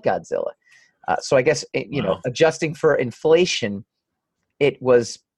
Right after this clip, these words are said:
Speaker 1: it was a big disappointment.
Speaker 2: Yeah.
Speaker 1: You know, when you are going
Speaker 2: But
Speaker 1: to
Speaker 2: I
Speaker 1: see
Speaker 2: know, I kinda know why. We'll get into that,
Speaker 1: Well,
Speaker 2: you know.
Speaker 1: why? Why? We don't have to
Speaker 2: Um,
Speaker 1: wait.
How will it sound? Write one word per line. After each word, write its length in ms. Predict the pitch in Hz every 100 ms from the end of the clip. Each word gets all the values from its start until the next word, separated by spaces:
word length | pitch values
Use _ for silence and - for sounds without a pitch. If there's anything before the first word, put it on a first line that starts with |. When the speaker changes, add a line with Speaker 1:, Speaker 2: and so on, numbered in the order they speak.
| _ -
Speaker 1:
it 60 | 147
was 160 | 156
a 40 | 196
big 220 | 233 233
disappointment. 600 | 240 - 220 226 131 - _ _ _ _ _ _ _
Speaker 2:
Yeah. 320 | 104 98 90 95 _ _ _ _
Speaker 1:
You 120 | 190
know, 140 | 190 175
when 280 | 180 185 180
you 380 | 175 175 170 -
are 200 | 160 156
going 380 | 131 180 214 233
Speaker 2:
But 60 |
Speaker 1:
to 40 | 196
Speaker 2:
I 80 | 196
Speaker 1:
see 40 |
Speaker 2:
know, 260 | 208 202 190
I 140 | 160 180
kinda 340 | 175 185 175
know 180 | 175 170
why. 380 | 160 190 147 117
We'll 220 | 117 123
get 160 | 123
into 200 | 143 151
that, 440 | 101 92 90 87 -
Speaker 1:
Well, 120 | 170 165
Speaker 2:
you 40 |
know. 40 | 170
Speaker 1:
why? 320 | 127 113 107 -
Why? 280 | 139 143 120
We 120 | 127
don't 100 | 147
have 160 | 127 113
to 60 | 110
Speaker 2:
Um, 60 |
Speaker 1:
wait. 180 | 110